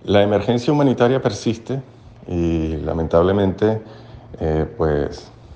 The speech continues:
a pesar de que se, de que se ha, mm, argumentado que ha habido cierta mejoría en algunos aspectos de la vida, lo cierto es que la deficiencia en la prestación de servicios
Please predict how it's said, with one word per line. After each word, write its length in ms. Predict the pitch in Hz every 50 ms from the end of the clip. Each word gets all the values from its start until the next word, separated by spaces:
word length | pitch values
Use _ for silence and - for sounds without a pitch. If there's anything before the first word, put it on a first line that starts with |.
| - - - - - -
a 80 | - 87
pesar 520 | - 92 87 - - 92 98 101 101 104 98
de 100 | 95 90
que 180 | - - 82
se, 420 | 80 - - 82 78 78 80 - - - - - - - - - - - - - - - - -
de 140 | - 80 78
que 120 | 80 78
se 160 | 78 - 82
ha, 440 | 82 82 85 85 85 87 87 87 87 87
mm, 320 | 90 87 85 82 82 80
argumentado 1160 | - 80 82 82 85 82 82 82 82 80 82 90 92 98 98 98 95 92 92 90 90 90 - - - - - - - -
que 100 | - 85
ha 40 | 82
habido 840 | 82 82 85 85 87 90 90 87 90 85 85 82 78 76 76 78 - - - - -
cierta 400 | - - - 85 80 - - -
mejoría 800 | 92 87 82 85 - 82 82 90 101 104 98 92 87 87 90 92 - - - - - - - - - -
en 140 | - 80 80
algunos 380 | 80 78 78 85 85 90 90
aspectos 440 | 90 87 - 85 80 - - 87 87
de 80 | 92 82
la 80 | 87
vida, 320 | 92 101 101 92 92 98 101 - - - - - - - - - - - - -
lo 140 | - 90
cierto 460 | 82 - 98 92 87 - - 101 101 98
es 340 | 104 104 104 104 104 - - -
que 460 | - 87 87 87 90 95 98 101 98 -
la 120 | 82 85
deficiencia 640 | 80 78 78 - 78 73 - 87 85 85 82 - 101
en 60 | 98
la 120 | 90 85 85
prestación 480 | - 82 80 - 80 78 - - 82
de 100 | 85 90
servicios 580 | 90 - 87 78 82 82 82 80 - 92 90 90